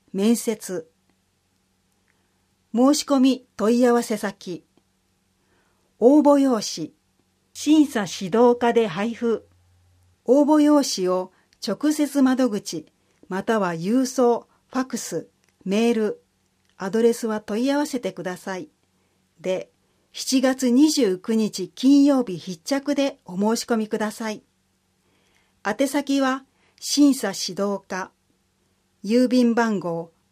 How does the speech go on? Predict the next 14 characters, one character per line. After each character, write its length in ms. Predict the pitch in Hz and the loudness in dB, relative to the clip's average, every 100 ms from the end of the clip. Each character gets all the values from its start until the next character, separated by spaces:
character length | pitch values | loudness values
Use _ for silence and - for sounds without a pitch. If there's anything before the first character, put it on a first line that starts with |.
| 165 | 0
五 280 | 226 285 294 | 4 4 4
七 340 | 285 233 175 | 2 0 -2
二 200 | 175 208 | -4 -2
の 200 | 175 156 _ | -4 -6 _
八 320 | - 202 277 269 | -14 -8 -4 -2
五 320 | 277 240 156 | 2 0 0
五 320 | 180 196 196 | -4 -4 -4
五、 380 | 165 185 160 - _ _ _ _ _ _ _ _ | -6 -6 -6 -12 _ _ _ _ _ _ _ _
本 280 | 269 254 202 | 2 2 2
町 420 | 175 - 190 - | -4 -8 -12 -12
一 280 | 190 - 302 | -10 0 0
番 280 | 269 190 165 | 2 -2 -6
一 300 | 185 - 254 | -10 -4 -2
号。 300 | 214 170 156 | 0 -4 -8